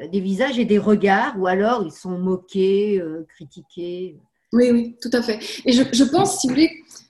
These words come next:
Speaker 2: je le dis, et en même temps, je suis, lorsque je le dis, je ne pense pas qu'il s'agit là, on va dire, d'un jugement moral de la part de la communauté. Ça n'est pas un rejet, euh, on va dire,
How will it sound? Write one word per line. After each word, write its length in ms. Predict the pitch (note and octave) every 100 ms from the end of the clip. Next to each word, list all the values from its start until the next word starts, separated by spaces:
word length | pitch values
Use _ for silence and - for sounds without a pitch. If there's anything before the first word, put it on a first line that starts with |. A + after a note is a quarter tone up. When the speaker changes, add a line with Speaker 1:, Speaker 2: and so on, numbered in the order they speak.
| -
Speaker 2:
je 160 | B3
le 180 | C4+ B3+
dis, 400 | G#3 D4 - - _ _ _ _
et 160 | A#3+ B3
en 80 |
même 280 | C4 C4 B3+
temps, 500 | - D#4 G#4 - - _ _ _ _ _
je 260 | A3 G#3+ A#3+
suis, 480 | - C#4+ C4+ - _ _ - _
lorsque 360 | B3 D4+ D4+ C4
je 140 | A3+
le 140 | A3 G3
dis, 280 | A3+ E4
je 140 | E4+ A#3
ne 100 | A3
pense 420 | A3 E4 D#4+ -
pas 280 | D4 E4 - - _ _ _
qu'il 160 | A#3+
s'agit 440 | A3+ - A#3+ A3+ A#3
là, 400 | A#3+ D4 E4+ - - _ _ -
on 200 | G#3+ A3
va 100 | G#3+
dire, 400 | G3 A#3+ C#4+ C#4
d'un 180 | A3 G#3+
jugement 420 | A#3 C#4 C#4 C#4+
moral 400 | B3+ A#3+ C4 D4
de 80 | B3
la 120 | A#3
part 220 | - A#3+
de 60 | A#3
la 120 | A3
communauté. 600 | A3 A3 G#3+ G#3 - - - _ _ _ _ _ -
Ça 160 | C4
n'est 160 | B3 C4
pas 240 | E4 D4+
un 160 | A3 G3+
rejet, 680 | F#3 A3+ A3+ B3 C#4 D#4 - _ _ _ -
euh, 140 | G#3+
on 60 | G3
va 100 | G#3+
dire, 320 | G#3 B3 -